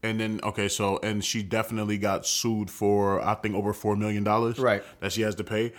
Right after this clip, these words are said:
Speaker 1: So
Speaker 2: Right.
Speaker 1: did you think Cardi B was gonna win the lawsuit?
Speaker 2: Um, you know,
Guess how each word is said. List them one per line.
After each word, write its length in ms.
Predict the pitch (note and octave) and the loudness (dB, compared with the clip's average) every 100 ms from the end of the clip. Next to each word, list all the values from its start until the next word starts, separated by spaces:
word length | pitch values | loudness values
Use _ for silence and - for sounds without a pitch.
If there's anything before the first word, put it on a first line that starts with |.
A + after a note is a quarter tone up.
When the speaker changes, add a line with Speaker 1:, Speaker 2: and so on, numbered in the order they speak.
| - | -12
Speaker 1:
So 340 | - A2+ G#2+ | 0 2 2
Speaker 2:
Right. 80 | G#2 | 2
Speaker 1:
did 180 | A2 G#2+ | 0 0
you 80 | A#2+ | 0
think 240 | B2 A#2 | 0 0
Cardi 240 | A#2 G#2+ G#2+ | 2 2 2
B 120 | A2 | 0
was 160 | G#2 | 0
gonna 140 | G2+ G#2 | 0 0
win 160 | G#2+ | 0
the 60 | G#2 | 2
lawsuit? 500 | G#2+ A2+ - C3+ - - _ _ _ _ | 2 0 0 -4 -4 -12 _ _ _ _
Speaker 2:
Um, 300 | D#3+ E3+ F3+ | 6 6 4
you 180 | E3 B3 | 2 4
know, 360 | C4+ B3 G#3+ | 6 4 2